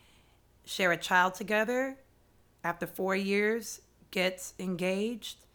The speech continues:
and is engaged for seven years. And then we find this out. Whether you are married, whether you are in a relationship, like dating, whether you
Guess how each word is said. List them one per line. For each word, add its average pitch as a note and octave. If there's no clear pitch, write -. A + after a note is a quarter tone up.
and F#3+
is F#3
engaged F#3
for F3+
seven D#3+
years. A#3
And F3+
then F#3+
we F#3
find E3
this D#3+
out. D#3+
Whether A3
you B3
are F#3
married, F#3+
whether F#3
you A3
are G#3
in F3
a G3
relationship, A3
like E3+
dating, G#3
whether G#3+
you A3+